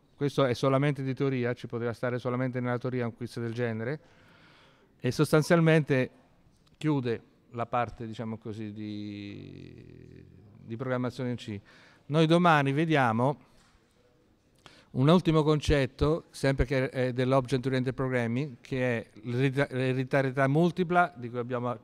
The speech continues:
detto qualche cosa poco fa, ma soprattutto il concetto di polimorfismo. E con quello chiudiamo un pochino la teoria. La settimana prossima,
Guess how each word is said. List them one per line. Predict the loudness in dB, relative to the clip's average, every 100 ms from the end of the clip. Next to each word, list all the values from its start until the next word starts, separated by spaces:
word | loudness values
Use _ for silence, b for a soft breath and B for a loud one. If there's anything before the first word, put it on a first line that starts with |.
| -14
detto | -12 -8 -8
qualche | -8 -6
cosa | -6 -4
poco | -2 2
fa, | 2 2 B B B B B B
ma | -2
soprattutto | 0 0 2 2 2 0
il |
concetto | 0 0 0 0
di | 2
polimorfismo. | 4 4 2 0 -2 -8 -6 -8 -10 -12 b b b b b _ _
E | -6 -2 -2 -4 -8 -6
con | -4
quello | 0 2 4
chiudiamo | 2 0 0 0
un |
pochino | -2 -4 0 0
la | 0
teoria. | 0 -2 -2
La | -4
settimana | -2 0 2 2
prossima, | 6 6 4 2 2 2